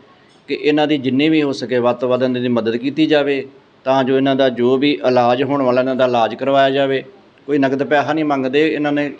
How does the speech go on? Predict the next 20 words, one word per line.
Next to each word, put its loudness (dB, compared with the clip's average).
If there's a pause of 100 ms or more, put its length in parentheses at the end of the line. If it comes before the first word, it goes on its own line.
ਇਹੋ -2
ਕਿਹਾ 0
ਵੀ -4
ਬੇਸ਼ੱਕ -4 (140)
ਹਸਪਤਾਲ -2
ਵਾਲਿਆਂ 2
ਨੂੰ -2
ਹੀ -4
ਤੁਸੀਂ -10
ਸਿੱਧਾ 0
ਆ 2
ਕੇ -4
ਮਿਲ -2
ਲਓ -2 (500)
ਔਰ 0
ਉਹਨਾਂ 0
ਕੋਲ 0
ਇਲਾਜ 2
ਕਰਵਾ 0
ਦਿਓ -6